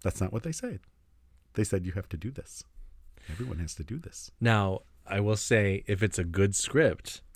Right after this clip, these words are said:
Speaker 1: It's not.
Speaker 2: you've read it?
Speaker 1: I've s-, so I haven't seen every single lesson because they haven't finished writing every single lesson, but they
Speaker 2: Mm.
Speaker 1: did this to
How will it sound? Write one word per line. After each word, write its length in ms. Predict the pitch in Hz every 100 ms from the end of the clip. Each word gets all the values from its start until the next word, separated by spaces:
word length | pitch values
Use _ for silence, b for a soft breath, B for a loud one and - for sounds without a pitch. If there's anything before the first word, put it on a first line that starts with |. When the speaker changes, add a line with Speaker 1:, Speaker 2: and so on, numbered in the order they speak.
| -
Speaker 1:
It's 160 | 85 85
not. 220 | 73 80 - - _ _ -
Speaker 2:
you've 200 | 95 87
read 160 | 90
it? 200 | 123 - B B B B B B B -
Speaker 1:
I've 140 | 101
s-, 360 | 92 - - -
so 540 | - 156 123 117 113 113
I 80 | 120
haven't 200 | 139 135
seen 200 | - 135
every 320 | 127 123 120
single 280 | - 123 107
lesson 320 | 104 - 165
because 240 | 143 - 95
they 80 |
haven't 280 | 101 98 95
finished 340 | - 92 92 90
writing 260 | 90 110
every 160 | 117 123
single 240 | 131 131
lesson, 360 | 131 123 165 165
but 120 | 113
they 120 | 101
Speaker 2:
Mm. 40 | 90
Speaker 1:
did 220 | 110 104
this 380 | 107 - - - b b b b b _ _ _
to 420 | - 120 101 95